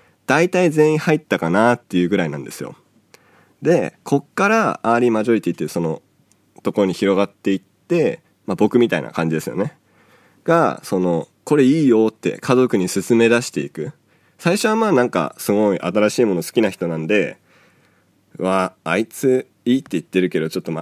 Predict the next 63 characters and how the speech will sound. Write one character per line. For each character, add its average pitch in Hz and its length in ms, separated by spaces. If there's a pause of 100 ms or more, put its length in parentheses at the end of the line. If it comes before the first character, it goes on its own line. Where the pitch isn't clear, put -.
あ、 - 20
あ 117 80
い 165 60
つ 185 100
は 175 120
す - 140
ご 151 140
い 107 80
特 113 240
別 127 180
な 131 60
人 139 160
だ 123 80
か - 80
ら」 101 120
っ 95 40
て - 120
言 78 80
っ - 20
て - 160
た 87 120
人 92 400 (380)
の 147 180
次 214 320
の 180 120
段 95 180
階 85 180
に 82 140
今 90 320
進 107 380
ん - 20
で 101 80
る、 101 140 (400)
来 123 200
る 95 120 (120)
段 95 220
階 90 140
だ、 92 140 (120)
な 98 120
ん 85 40
で 76 80
す - 100
ね。 69 160 (600)
な 131 120
の 117 120
で、 110 360
多 175 100
分 135 100
一 180 140
気 - 180
に 87 80
広 87 240
ま 78 80
る 71 80
と。 - 180 (1300)
で、 123 320 (600)
ま 143 120
あ - 20
こ 160 140
れ、 151 260 (1040)
あ 98 140
の 95 480
ー、 - 40